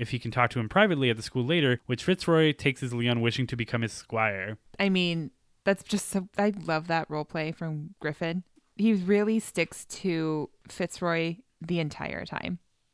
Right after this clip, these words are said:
Speaker 1: Buckminster calls Leon back and says they'll talk later. "Say no more, my trusty ward," says Fitzroy. The lock on the door has a word code, six letters in the first word, four in the second. The third and fourth letters of the first word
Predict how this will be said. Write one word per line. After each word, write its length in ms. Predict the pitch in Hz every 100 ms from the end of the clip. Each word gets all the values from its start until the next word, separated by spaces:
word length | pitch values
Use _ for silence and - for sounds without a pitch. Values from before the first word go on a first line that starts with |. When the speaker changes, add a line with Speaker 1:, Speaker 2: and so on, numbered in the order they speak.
| _
Speaker 1:
Buckminster 480 | 165 165 160 -
calls 260 | 147 147 131
Leon 300 | 131 131 123
back 280 | 113 113 -
and 100 | 131
says 220 | 127 113
they'll 160 | 120 117
talk 260 | 123 117
later. 380 | 117 104 113 131 _ _
"Say 240 | - - 156
no 120 | 175
more, 240 | 165 175 196
my 160 | 104
trusty 380 | - 120 - 117
ward," 440 | 104 107 117 143 143
says 260 | - 107
Fitzroy. 520 | - 107 - 135 135 156 _ _
The 100 | 151
lock 280 | 151 202 254
on 80 | 240
the 120 | 240
door 300 | 156 131 131
has 220 | 120 120
a 80 | 123
word 340 | 117 120 143 139
code, 300 | 113 87 107 _
six 340 | - 170 170
letters 280 | 156 147 156
in 80 | 170
the 80 | 170
first 320 | - 120 -
word, 240 | 120 113 -
four 360 | - 117 120
in 80 | 120
the 60 | 113
second. 480 | - 110 - 95 - _ _ _ _ _ -
The 100 | 139
third 400 | - 202 240 -
and 120 | 160
fourth 300 | - 156 180
letters 260 | 151 135 127
of 60 | 123
the 60 |
first 320 | 113 196 220 -
word 220 | 131